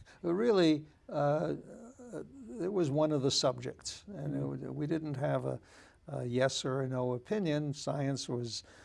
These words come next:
Speaker 1: um, interesting, sometimes, uh, difficult, sometimes too easy. Uh, we took it as it was given to us. We were not aware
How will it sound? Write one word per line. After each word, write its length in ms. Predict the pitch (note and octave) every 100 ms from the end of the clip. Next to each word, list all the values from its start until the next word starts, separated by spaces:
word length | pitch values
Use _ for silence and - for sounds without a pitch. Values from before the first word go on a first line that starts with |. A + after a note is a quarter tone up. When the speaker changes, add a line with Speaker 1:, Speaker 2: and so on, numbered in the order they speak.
| - _ E3+
Speaker 1:
um, 880 | C3+ B2+ B2 B2+ B2 A#2+ B2+ C3 F#3 -
interesting, 800 | D#3 D3+ D#3 D3 E3 D#3 D#3+ D#3+ - _ _
sometimes, 880 | - C#3 C#3 C#3 C3+ C3 B2+ G#2+
uh, 420 | C3 B2 A#2+ A#2+ A2+
difficult, 680 | A#2+ D#3 D#3 D3 C#3+ C#3+ C#3+
sometimes 600 | - C3 B2 C3+ C3+ A#2+
too 220 | - B2
easy. 420 | C#3+ D#3+ C3 C#3+ C3+ - - - - -
Uh, 240 | C#3+ B2+ B2+
we 140 | C3 B2
took 280 | E3 D3
it 160 | D3 C#3
as 380 | C3 C3 B2 A2
it 100 | C3+
was 200 | C3 A2
given 340 | C3 B2+ B2+
to 220 | A#2 B2+ B2+
us. 340 | A#2+ A#2+ - - - - _ D3+
We 100 | B2+
were 160 | B2+
not 380 | B2+ C3 C3 C3 C#3+
aware 760 | C3+ C3 C3+ C3+ C3+ C3 C3